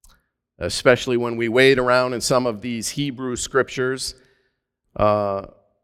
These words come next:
we often refer to as the Old Testament, but don't get me wrong, Happy Talk interpretation happens often with New Testament gospel texts as well. I attended, when I served for twenty years out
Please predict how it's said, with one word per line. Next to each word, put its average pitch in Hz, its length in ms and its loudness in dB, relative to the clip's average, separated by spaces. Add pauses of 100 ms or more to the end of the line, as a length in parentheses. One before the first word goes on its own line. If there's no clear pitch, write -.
we 113 180 0
often 117 360 4
refer 110 300 -4
to 127 160 -4
as 107 120 -6
the 117 140 0
Old 113 260 2
Testament, 113 680 0
but - 520 0
don't 113 160 -2
get 123 100 -2
me 107 100 -4
wrong, 123 480 0 (520)
Happy 117 380 2
Talk 110 480 2
interpretation 107 880 -2
happens 101 520 -2
often 98 520 -4 (280)
with 113 180 -4
New 156 180 4
Testament 127 640 2 (340)
gospel 113 460 2
texts - 480 -4 (280)
as 92 200 -4
well. 90 380 -2 (1200)
I 127 160 6
attended, 156 580 2
when 143 160 0
I 131 100 2
served 135 380 -2
for 131 180 -4
twenty 127 600 -4
years 131 380 -2
out 120 420 4